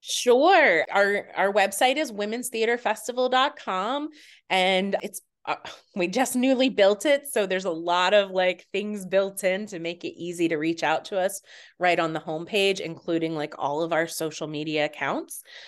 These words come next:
You can reach us and me at info at womenstheaterfestival dot com and, and engage with us on our social media platforms.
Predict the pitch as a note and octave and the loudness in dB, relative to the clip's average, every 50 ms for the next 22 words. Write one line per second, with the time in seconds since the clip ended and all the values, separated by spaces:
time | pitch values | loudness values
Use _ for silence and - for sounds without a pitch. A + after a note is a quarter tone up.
0 | - - - G#3+ G#3+ G3+ - A#3 G#3 G3 F3+ F3 E3 - F#3 F#3+ G3 G3+ F3+ - | -16 -10 -6 -6 -6 -4 -4 -6 -6 -6 -6 -8 -8 -4 -4 -2 -2 -4 -6 -8
1 | - - _ - E3+ F3 F#3+ G#3 - - - - - - E3 E3+ F3 F#3+ F#3 F3 | -12 -10 _ 0 2 2 2 0 -2 -6 -8 -8 -4 -2 -2 -2 -2 -2 -4 -6
2 | E3 E3+ E3 D#3+ E3+ F#3+ G#3 G3+ - D#3+ E3+ F3 D#3+ - _ - C3 D3+ E3+ - | -6 -6 -6 -4 -4 -4 -6 -6 -4 -4 -4 -4 -4 -6 _ -10 -10 -8 -8 -8
3 | - - E3+ D#3+ F3 F3+ E3+ - - D#3+ E3 D#3+ E3 E3 F3 E3 - - D#3 D3+ | -2 2 4 6 6 6 4 2 0 -4 -8 -8 -8 -8 -8 -10 -10 -8 -6 -4
4 | D#3 E3 E3 E3 - D#3+ D#3+ - - E3 D#3+ E3 E3 D#3+ D#3 C#3+ D3 C#3+ - - | -2 -2 -4 -4 -4 -6 -6 -6 -10 -10 -8 -6 -6 -4 -4 -4 -6 -6 -8 -12
5 | - D3+ C#3 D3+ E3 G3 B3+ E4 E4 - - - E3 E3+ D#3 D#3+ E3 E3 D#3+ D#3 | -10 -10 -8 -6 -6 -4 -6 -6 -8 -10 -10 -6 -6 -4 -4 -4 -6 -6 -8 -10
6 | - - - F3+ F3+ E3+ F3 F3 E3 E3 E3 E3 E3 E3 G3+ G3 G3 G3 F#3+ F#3+ | -12 -8 -8 -6 -6 -6 -8 -6 -4 -4 -4 -4 -4 -6 -8 -4 -4 -4 -4 -4
7 | - F#3 F#3+ F#3 F#3 - F#3 F#3 - F#3+ F3+ F3+ E3 E3 F#3+ F#3 F3 F3 - - | -4 -6 -6 -6 -6 -6 -6 -6 -6 -6 -6 -6 -4 -4 -2 -2 -2 -4 -4 -6
8 | E3+ E3+ - - - G3+ G3 G3 G3 G3+ G3+ G3 G3+ G3+ - | -6 -6 -6 -8 -12 -12 -8 -8 -8 -8 -8 -10 -12 -12 -14